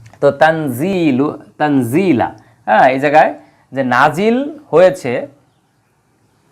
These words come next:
নাজিল করা হয়েছে বা নাজিল হয়েছে বা অবতীর্ণ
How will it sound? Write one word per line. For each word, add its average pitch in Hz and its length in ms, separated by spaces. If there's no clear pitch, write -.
নাজিল 131 380
করা 165 200
হয়েছে 131 480
বা 113 120
নাজিল 123 560
হয়েছে 113 480
বা 143 120
অবতীর্ণ 131 680